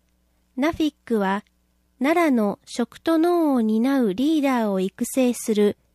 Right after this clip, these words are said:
二年生の専修学校です。農業経営のプロを育てるアグリマネジメント学科では、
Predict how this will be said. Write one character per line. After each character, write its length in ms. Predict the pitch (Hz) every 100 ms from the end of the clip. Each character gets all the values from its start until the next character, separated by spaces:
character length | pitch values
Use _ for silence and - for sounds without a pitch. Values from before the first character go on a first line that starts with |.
| _ _
二 160 | 233 262
年 260 | 330 330
生 340 | 311 - 302 294
の 360 | 277 269 262 -
専 320 | - 294 311
修 320 | - 311 311
学 200 | 294 294 -
校 260 | - 208 196
で 160 | 196
す。 220 | - - _ _ _ _ _ _ _ _ _ _ _
農 300 | 254 330 349
業 300 | 330 359 349
経 140 | -
営 420 | 359 359 320 247 220
の 280 | 185 175 -
プ 140 | - 349
ロ 180 | 311
を 60 | 247
育 340 | 220 208 254
て 160 | 262 262
る 200 | 214 202 _
ア 120 | 208
グ 120 | 220 302
リ 140 | 330
マ 120 | 320
ネ 160 | 311 320
ジ 160 | 302
メ 160 | 302 311
ン 80 | 302
ト 140 | 302
学 220 | 302 302 -
科 160 | 240
で 140 | 220 208
は、 240 | 190 196